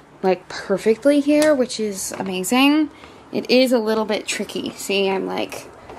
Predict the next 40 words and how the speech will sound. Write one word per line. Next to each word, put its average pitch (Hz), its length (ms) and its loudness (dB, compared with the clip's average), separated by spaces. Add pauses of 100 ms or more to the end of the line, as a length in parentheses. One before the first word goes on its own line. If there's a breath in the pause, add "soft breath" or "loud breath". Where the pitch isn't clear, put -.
(320)
this - 180 -6
is 202 120 -8
hitting 107 280 -4
me, 87 260 -6
but - 220 0 (260)
it's 226 140 -6
okay. - 320 -6 (760)
Minor 240 440 4
inconveniences. 196 1040 -4 (340 loud breath)
Um, 208 360 2 (280)
this 214 280 2
is 269 100 0
the 330 100 -2
closet. 202 460 0
It's 202 160 -8
very 196 540 2
much 190 320 -2
not 180 280 0
large, 180 400 2
but - 80 -6
I 185 120 0
am 180 160 0
gonna 190 100 2
get 196 140 -4
started. 185 340 2
I'm 196 160 -4
gonna 196 160 -2
take 208 160 -6
the 202 60 -4
bottom 175 480 2
rack 175 420 2
because 170 640 -4
Tyron 175 400 0
is 165 100 -6
taller 269 300 2
than 165 180 -6
me, 165 200 -4
so 175 220 -6
he's 165 340 -2
gonna 170 360 -4